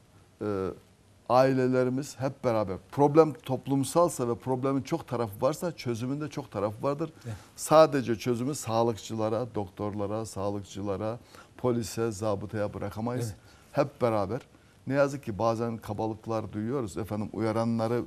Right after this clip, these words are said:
Speaker 2: Evet.
Speaker 1: ra bile kabalık
Speaker 2: Ya,
Speaker 1: yapanları.
Speaker 2: öyle de
Speaker 1: Ee,
Speaker 2: olanlar da var.
Speaker 1: yani, e, buna riayet etmeyenler kendilerini suçlu gibi görecekler. Bu psikolojiyi vermemiz gerekiyor.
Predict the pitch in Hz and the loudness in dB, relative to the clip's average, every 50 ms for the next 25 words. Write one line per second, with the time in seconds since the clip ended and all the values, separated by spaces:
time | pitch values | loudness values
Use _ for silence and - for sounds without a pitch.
0 | - - - - 123 123 135 147 151 - 80 73 65 104 95 120 127 131 117 110 | -6 -16 -16 -8 -6 -4 -4 -4 -6 -6 -8 -8 -10 -6 2 2 2 4 4 2
1 | 117 131 123 - 104 101 107 110 113 - 110 107 104 110 101 104 104 90 - - | 0 -2 -2 -4 -4 -2 -2 -2 -2 -4 -4 -4 -2 -2 -2 -2 -2 -4 -4 -6
2 | 110 110 107 120 120 110 120 - - 127 127 113 110 107 101 98 101 - 139 127 | -8 -8 -8 -8 -8 -8 -6 -4 0 0 0 0 -2 -4 -6 -10 -10 -12 -14 -14
3 | 120 - - _ _ _ _ - 120 143 143 143 139 - - - - 120 123 117 | -14 -18 -20 _ _ _ _ 2 4 6 6 6 4 0 -2 -4 -2 0 2 2
4 | 110 104 104 101 92 85 71 90 98 104 120 143 156 160 156 156 156 156 147 147 | 2 2 2 0 -2 -2 -4 -10 -10 -4 2 2 4 4 4 4 4 4 6 6
5 | 143 147 147 - 160 160 139 - 139 139 139 139 151 156 156 143 - - 135 135 | 6 4 4 4 4 2 2 2 2 2 2 2 2 0 0 -2 0 2 2 4
6 | 135 135 127 135 135 131 135 139 127 120 - - 131 120 - - 131 127 131 127 | 4 2 4 2 2 2 2 -2 -4 -6 -8 -8 -8 -8 -6 -6 -4 -4 -2 -2
7 | 127 117 120 117 117 107 104 113 107 - - 127 123 117 113 117 110 - - - | -2 0 2 2 2 0 -2 -6 -6 -4 -2 -2 -2 -2 -4 -10 -10 -12 -10 -6
8 | 120 113 117 117 107 - 127 123 110 110 110 104 107 107 113 120 117 113 127 123 | -4 0 0 0 -2 0 -2 0 0 0 0 0 -2 -2 -2 -4 -4 -4 -2 -2
9 | 120 123 113 - 143 143 | -2 -2 -4 -4 -6 -4